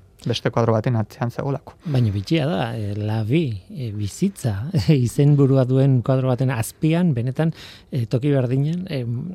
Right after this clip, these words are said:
Speaker 2: heriotzari buruzko
Speaker 1: Bai,
Speaker 2: <laughs>
Speaker 1: bai, bai,
Speaker 2: kuadro bat
Speaker 1: oso
Speaker 2: zegoela, eh?
Speaker 1: paradoxikoa dana.
Speaker 2: Bai.
Speaker 1: Ze gainera azken
Speaker 2: Mhm.
Speaker 1: uneak,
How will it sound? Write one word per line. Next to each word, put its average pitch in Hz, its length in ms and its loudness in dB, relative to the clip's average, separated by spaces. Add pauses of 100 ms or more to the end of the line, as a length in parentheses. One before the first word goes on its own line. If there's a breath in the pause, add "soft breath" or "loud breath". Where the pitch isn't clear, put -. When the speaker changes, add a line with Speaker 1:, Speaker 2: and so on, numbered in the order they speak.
Speaker 2:
heriotzari 147 460 2
buruzko 151 760 6
Speaker 1:
Bai, 135 340 4
Speaker 2:
<laughs> 151 180 0
Speaker 1:
bai, - 0 -
bai, 131 200 6
Speaker 2:
kuadro 131 300 6
bat 120 140 4
Speaker 1:
oso 147 40 6
Speaker 2:
zegoela, 120 220 6
eh? 196 40 4
Speaker 1:
paradoxikoa 120 760 4
dana. 160 320 6
Speaker 2:
Bai. 160 120 -2 (480 loud breath)
Speaker 1:
Ze 127 120 0
gainera 117 320 2
azken 117 280 0
Speaker 2:
Mhm. 135 80 2
Speaker 1:
uneak, 139 600 0